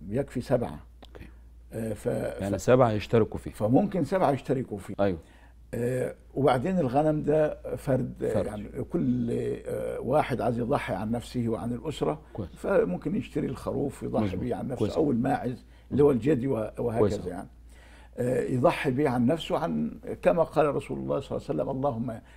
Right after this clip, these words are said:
Speaker 1: عندما ذبح ال-، الكبش الأول قال: "اللهم إن هذا عن محمد وآل محمد".
Speaker 2: جميل.
Speaker 1: الأسرة يعني.
Speaker 2: مم.
Speaker 1: ثم من بعد ذلك، آه، قال: "اللهم إن هذا عن محمد وعن أمة محمد صلى الله
Speaker 2: جميل.
Speaker 1: عليه
Speaker 2: عليه
Speaker 1: وسلم".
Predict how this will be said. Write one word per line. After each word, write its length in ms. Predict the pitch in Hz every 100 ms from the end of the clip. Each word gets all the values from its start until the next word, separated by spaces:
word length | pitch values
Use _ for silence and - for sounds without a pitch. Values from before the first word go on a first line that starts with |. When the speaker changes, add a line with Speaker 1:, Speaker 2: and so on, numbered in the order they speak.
| -
Speaker 1:
عندما 300 | 110 123 139
ذبح 380 | 120 151 131 113
ال-، 200 | 104 - - - - - 110 110
الكبش 560 | - - - 131 - 117
الأول 440 | - 151 160 175 - - - -
قال: 160 | 123
"اللهم 360 | 131 131 135 131
إن 280 | 131 214 135
هذا 500 | 117 151 156 131 135
عن 240 | 143 147
محمد 560 | 131 - 175 175 170 -
وآل 400 | - 175 139 127
محمد". 380 | - 107 120 -
Speaker 2:
جميل. 320 | 110 113 87 -
Speaker 1:
الأسرة 460 | - - - - 120
يعني. 280 | 123 110 110
Speaker 2:
مم. 100 | 95 - - - - - -
Speaker 1:
ثم 280 | 139 196 202
من 80 | 165
بعد 180 | 165 151
ذلك، 640 | 139 156 160 151 165 - - - - -
آه، 100 | 120
قال: 280 | 120 127 143
"اللهم 400 | 135 139 151 131
إن 240 | - 143 131
هذا 340 | 120 135 117
عن 160 | 117 123
محمد 460 | 104 131 127 127 127
وعن 240 | 104 113 -
أمة 240 | 185 131 98
محمد 440 | 101 92 117 101 -
صلى 220 | 117 104
الله 160 | 107 92
Speaker 2:
جميل. 140 | 85
Speaker 1:
عليه 100 | 101
Speaker 2:
عليه 120 |
Speaker 1:
وسلم". 0 | 85